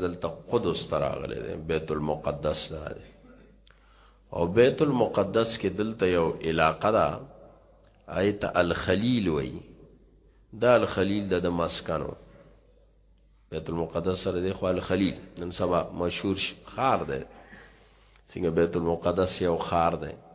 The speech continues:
دارنګ الخلیل دی، بیت اللحم دی،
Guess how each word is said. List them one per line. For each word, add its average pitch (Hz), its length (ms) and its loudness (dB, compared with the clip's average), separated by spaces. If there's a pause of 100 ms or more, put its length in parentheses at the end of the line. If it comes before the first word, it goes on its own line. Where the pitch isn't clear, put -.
(1400)
دارنګ 85 360 4 (1160)
الخلیل 85 760 0
دی، 78 160 2 (1120)
بیت 78 280 4
اللحم 82 640 0
دی، 78 360 0